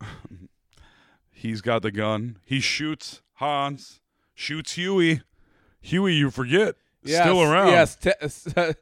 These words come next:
Speaker 2: <laughs> Texas Huey Lewis.
Speaker 1: Yeah. S-, Texas German Huey Lewis?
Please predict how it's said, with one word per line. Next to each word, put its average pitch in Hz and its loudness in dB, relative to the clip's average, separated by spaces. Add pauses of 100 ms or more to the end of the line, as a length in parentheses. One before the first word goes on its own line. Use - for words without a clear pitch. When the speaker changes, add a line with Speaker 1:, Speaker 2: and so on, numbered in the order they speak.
(160)
Speaker 2:
<laughs> - -20
Texas 165 0
Huey 160 0
Lewis. 151 -6 (120)
Speaker 1:
Yeah. 110 -2 (680)
S-, - -16
Texas 143 -4
German 135 -4
Huey 156 0
Lewis? 165 -4